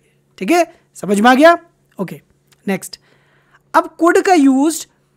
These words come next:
अनुमति लेने या देने के लिए करते हैं।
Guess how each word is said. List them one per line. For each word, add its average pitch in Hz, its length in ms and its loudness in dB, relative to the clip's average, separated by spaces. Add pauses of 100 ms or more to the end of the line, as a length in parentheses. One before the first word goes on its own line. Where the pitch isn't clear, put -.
(200)
अनुमति 320 540 4
लेने 262 440 0
या 359 160 2
देने 220 340 -2
के 208 120 -8
लिए 262 180 0
करते 214 400 -2
हैं। 143 180 -12